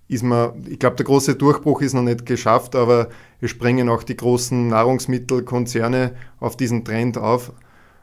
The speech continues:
Ähm, der erste Burger hat ja irrsinnig hohe Entwicklungskosten noch gehabt und angeblich ist es mittlerweile schon deutlich günstiger geworden, dass man so in Bioreaktoren dann zelluläres Fleisch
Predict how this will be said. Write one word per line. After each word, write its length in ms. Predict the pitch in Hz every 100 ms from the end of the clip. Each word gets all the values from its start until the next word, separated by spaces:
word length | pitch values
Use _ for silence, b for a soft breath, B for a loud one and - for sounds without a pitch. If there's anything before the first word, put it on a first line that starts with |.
| -
Ähm, 260 | 123 117
der 160 | 117 127
erste 360 | 123 131 156 147
Burger 420 | 123 127 135 123
hat 160 | 120
ja 80 | 131
irrsinnig 520 | 131 143 143 139 127
hohe 280 | 123 127 131
Entwicklungskosten 920 | 131 120 147 160 151 - - 139 135 131
noch 200 | 127 -
gehabt 320 | 117 120 -
und 220 | 120 107
angeblich 440 | 117 113 120 123
ist 160 | 127 120
es 100 | 120
mittlerweile 540 | 127 127 123 113 117
schon 320 | 117 117 113 107 B B
deutlich 420 | - 120 120 123 -
günstiger 460 | 143 160 151 135
geworden, 340 | 131 117 123 123
dass 140 | 117
man 100 | 123
so 200 | 110 117 b b b
in 180 | 127 120
Bioreaktoren 960 | 143 170 135 131 127 - 123 123 131
dann 380 | 120 117 110 -
zelluläres 720 | 123 120 131 117 117 123 123
Fleisch 500 | - 110 120 135